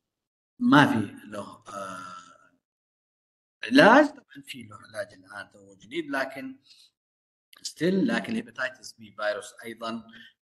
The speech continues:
اللي أنا وحاب أتكلم عنه اليوم فيما يخص الهيباتيتس بي فيروس بوست إكسبوجر بروفلاكسيس. الجدول هذا عندي هنا مهم جدًا، يتكلم عن لو حدث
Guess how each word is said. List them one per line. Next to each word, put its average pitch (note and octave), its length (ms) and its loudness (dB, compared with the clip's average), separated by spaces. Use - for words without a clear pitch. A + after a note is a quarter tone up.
اللي G#2 180 -10
أنا C3+ 360 2
وحاب G2 500 -6
أتكلم G2 480 -4
عنه G#2+ 240 -2
اليوم A#2+ 500 -2
فيما G2+ 220 -16
يخص - 260 -20
الهيباتيتس F2+ 540 -12
بي G2 240 -20
فيروس F#2+ 280 -4
بوست - 360 -4
إكسبوجر - 640 -16
بروفلاكسيس. - 680 -18
الجدول A#3+ 420 8
هذا G3+ 360 6
عندي - 420 -20
هنا B2+ 100 -16
مهم D3+ 320 -14
جدًا، A#2+ 500 -14
يتكلم D#3 880 0
عن C3 480 -4
لو F#3+ 340 6
حدث - 480 -6